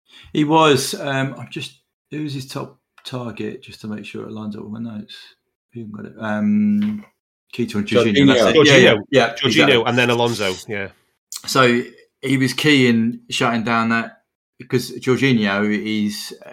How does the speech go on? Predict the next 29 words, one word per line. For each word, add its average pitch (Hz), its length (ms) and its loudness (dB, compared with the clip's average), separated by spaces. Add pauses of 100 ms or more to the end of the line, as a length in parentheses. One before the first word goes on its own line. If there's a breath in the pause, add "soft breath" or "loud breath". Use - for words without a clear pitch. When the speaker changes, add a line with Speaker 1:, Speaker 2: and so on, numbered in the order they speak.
Speaker 1:
he's 110 180 -10
not 107 260 -6
mobile, 113 520 0
but 107 140 -8
he's 107 180 -6
very 107 240 -2
good 104 200 -6
at 98 120 -10
distribution 104 520 -10
of 95 80 -8
his 92 120 -10
ball. 123 340 0
So 104 300 -4
Ke-, 107 420 -8
uh, 101 400 -6
Naby 101 300 -2
was 95 180 -6
exceptional, 101 720 -6
I 95 60 -2
thought, 95 320 -10
in 101 80 -8
shutting 101 380 -8
that 92 180 -6
down 95 260 -2
and 95 100 -6
making 98 300 -6
him 95 180 -8
play 95 280 0
a 92 160 -4